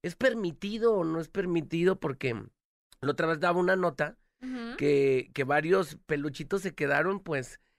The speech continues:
Speaker 1: eh, decomisados ahí en una paquetería antes de entrar a un concierto. Pues acá hay una aclaración de no cualquier persona, un ministro.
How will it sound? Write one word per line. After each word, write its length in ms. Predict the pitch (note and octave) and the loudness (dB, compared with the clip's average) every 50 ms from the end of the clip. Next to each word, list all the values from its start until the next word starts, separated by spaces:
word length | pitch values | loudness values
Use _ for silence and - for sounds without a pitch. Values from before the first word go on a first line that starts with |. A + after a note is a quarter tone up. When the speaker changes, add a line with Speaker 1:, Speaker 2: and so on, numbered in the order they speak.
| - - | -12 -4
Speaker 1:
eh, 200 | - - C3+ C#3+ | 0 2 2 4
decomisados 880 | C#3 C#3+ C#3 - D#3+ D3 D3+ D3 C#3 - E3 E3 F#3 G3+ A3+ A#3 B3+ - - | 4 2 0 0 -2 0 0 -2 -2 -2 0 0 2 0 0 -2 -4 -6 -4
ahí 320 | - C3+ C#3 C#3 C#3+ D3+ | -4 -2 -2 0 0 0
en 280 | D#3+ E3 D#3+ D3+ C#3 - | 2 2 0 0 -2 -4
una 260 | - C3 C#3+ D#3 D#3+ - | -4 -2 0 0 0 0
paquetería 540 | - D#3 - C#3+ B2+ - C#3 C3+ C#3+ D3+ | -2 -2 -2 -2 -2 0 0 0 0 -2
antes 220 | D3+ D3 - F3+ E3 | -2 -2 -4 -6 -4
de 60 | E3 | -4
entrar 220 | D3 B2+ C#3 C#3 | -4 -4 -2 0
a 40 | D3 | 2
un 100 | D#3+ E3+ | 2 2
concierto. 600 | D#3+ - F#3 F3+ - G#3+ A#3+ A#3+ A3 - G#3+ F#3+ - _ _ - - - - - - - _ | 2 0 -2 -2 0 2 0 0 2 0 -2 -2 -2 _ _ -20 -20 -18 -18 -18 -20 -6 _
Pues 200 | - G3+ G#3+ B3 | 2 2 4 4
acá 280 | B3+ A3 - - D4 E4+ G4 - - | 2 2 4 4 6 6 6 4 2
hay 220 | - A#3+ B3+ B3 | 2 2 4 4
una 160 | C#4+ F4 G4 | 4 4 4
aclaración 760 | F#4 - - D#4+ C#4+ B3+ A3 G3 E3 - A3 A3 A#3 B3 A#3+ | 2 4 4 4 4 6 4 4 2 4 4 6 6 6 4
de 120 | G#3+ F#3 F3+ | 4 4 4
no 120 | G3+ A3 | 4 4
cualquier 360 | - - G4+ - - F#4+ E4 G#3 | 4 2 0 2 2 0 0 2
persona, 540 | A3 A3 F3 - B3 B3 B3+ A3 D#3+ A#2+ | 0 0 2 2 2 4 4 4 2 2
un 200 | B2 D3 E3+ G3 | 2 2 2 2
ministro. 720 | A3+ A#3+ A#3+ A#3+ C4 C#4+ F4+ E4 - - A3+ F#3 C3 G#2+ | 2 2 2 4 6 6 4 4 2 0 -2 -2 -2 -4